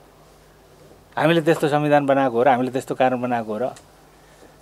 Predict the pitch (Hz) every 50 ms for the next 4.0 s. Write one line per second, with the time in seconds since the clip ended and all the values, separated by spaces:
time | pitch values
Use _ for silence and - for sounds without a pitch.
0 | - - - - - 185 214 214 - - 247 226 226 214 208 214 208 196 185 170
1 | 170 175 175 170 160 160 156 156 147 151 147 135 156 165 160 170 170 165 160 160
2 | 147 151 151 160 156 165 156 - 143 135 131 135 135 131 131 131 147 147 170 147
3 | 120 - 127 123 135 131 135 143 156 156 190 185 180 170 175 170 160 160 160